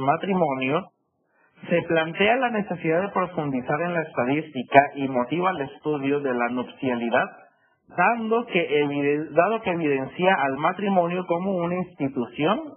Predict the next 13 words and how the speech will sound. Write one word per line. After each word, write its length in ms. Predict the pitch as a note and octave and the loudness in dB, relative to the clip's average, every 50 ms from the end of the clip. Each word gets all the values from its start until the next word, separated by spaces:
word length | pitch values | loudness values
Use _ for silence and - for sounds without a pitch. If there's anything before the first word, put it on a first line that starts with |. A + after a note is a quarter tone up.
| _ _ | _ _
porque 240 | - A#2 G#2 - - | -2 -2 -2 -2 -6
es 100 | F#2+ - | -6 -4
una 160 | C#3 D3 D#3+ | -4 -4 -2
institución, 840 | E3 E3+ E3+ - - F#3 E3+ - - - - - C3 A#2+ B2+ D#3 E3+ - _ _ _ _ _ _ _ _ | -2 -4 -4 -2 -4 -2 -2 -2 -4 -4 -2 0 0 0 0 -2 -6 -14 _ _ _ _ _ _ _ _
y 120 | - A#2+ G2 | -10 -4 0
cada 300 | - C#3+ D3+ E3 E3 D3+ C3 | 2 2 2 2 0 -2 -2
vez 240 | C3 C#3+ D3 - | -4 -4 -4 -6
está 220 | C3 B2 - - B2+ A#2 - G#2+ | -8 -8 -4 -2 -2 -2 -2 -4
más 380 | A#2 A#2+ B2 B2+ C3+ C#3 C3 - - B2 | -4 -2 0 0 0 -2 -8 -12 -14 -8
vulnerable. 800 | B2+ C3 B2+ B2 A2+ A2 G#2+ G2+ G2 F#2 F2+ E2+ F2 E2+ D#2+ - - _ _ _ _ _ _ _ _ _ _ _ _ _ _ _ _ - | -4 -2 -2 0 2 2 2 2 2 0 -2 -4 -6 -8 -8 -10 -14 _ _ _ _ _ _ _ _ _ _ _ _ _ _ _ _ -2
Entonces, 380 | E3+ F3+ F3 A#3 C4+ D4 C#4+ - B3 G#3 | -2 0 2 2 2 2 0 -4 -2 0
en 220 | G#3 G#3 F#3+ G3 G3+ | 0 0 0 2 0
México, 640 | A3+ C4 C#4+ B3+ - - A3 F#3 - - - D#3 | 2 2 2 0 -2 -4 -6 -6 -6 -4 -2 0